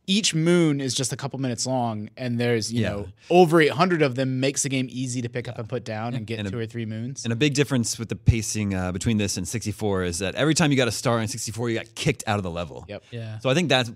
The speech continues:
Speaker 2: that's probably, like,
Speaker 3: Really nice not
Speaker 2: artificially
Speaker 3: having that.
Speaker 2: stretched out the length of time it takes to play that game.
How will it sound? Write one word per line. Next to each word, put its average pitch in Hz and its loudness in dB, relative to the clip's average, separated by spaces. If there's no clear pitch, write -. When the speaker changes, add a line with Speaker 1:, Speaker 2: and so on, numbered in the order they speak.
Speaker 2:
that's 127 2
probably, 120 2
like, 101 -2
Speaker 3:
Really 147 0
nice 147 4
not 131 2
Speaker 2:
artificially 123 0
Speaker 3:
having 98 -8
that. - -20
Speaker 2:
stretched - -4
out 95 0
the 95 -6
length 90 -6
of 85 -12
time 90 -8
it 82 -10
takes 80 -12
to - -16
play 90 -8
that 76 -12
game. 73 -18